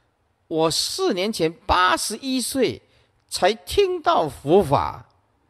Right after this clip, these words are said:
所以我只有四岁。我的生命活只有四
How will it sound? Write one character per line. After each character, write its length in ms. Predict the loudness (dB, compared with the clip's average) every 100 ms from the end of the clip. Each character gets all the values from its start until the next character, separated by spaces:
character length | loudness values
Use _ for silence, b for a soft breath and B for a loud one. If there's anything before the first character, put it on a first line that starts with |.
| _ _ _ _ _ _ _ _ _ _ _
所 340 | -10 -6 -4
以 300 | -4 -6 -12 _
我 200 | -6 -4
只 180 | -4 -6
有 140 | -4
四 280 | -4 -6 -6
岁。 360 | -8 -8 -10 -12 -18 _ _ _ _ _ _ _ _ _
我 160 | -2 0
的 100 | 0
生 260 | 2 2
命 160 | 4 2
活 480 | 0 4 4 4 0 _ _ -12
只 240 | -4 -2
有 40 |
四 360 | -2 -2 0 4